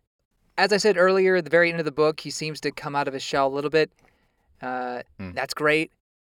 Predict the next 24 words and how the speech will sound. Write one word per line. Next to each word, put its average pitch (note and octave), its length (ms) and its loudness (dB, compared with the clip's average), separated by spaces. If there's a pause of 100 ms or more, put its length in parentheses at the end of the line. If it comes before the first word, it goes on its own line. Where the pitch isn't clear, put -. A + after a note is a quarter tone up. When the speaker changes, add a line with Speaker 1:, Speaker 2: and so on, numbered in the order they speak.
(100)
Speaker 1:
And, A#2 280 -14
and A#2 420 -12 (120)
I B2 120 -12
think B2 220 -16
that A#2+ 140 -10 (100)
is B2 180 -14
a A#2+ 60 -10
sign B2+ 520 -6 (360)
that A#2 180 -8 (180)
he - 240 -10
will A#2+ 360 -6 (100)
eventually F3 680 -2
get D3+ 180 -8
to D3 80 -12
the C#3+ 100 -8
point C#3 360 -10
where B2+ 380 -8 (500)
maybe C3 260 -12
he C3 100 -10
does C#3 260 0
actually A#2+ 420 -6
become A2+ 380 -14
a A2+ 80 -12
leader. A2+ 380 -16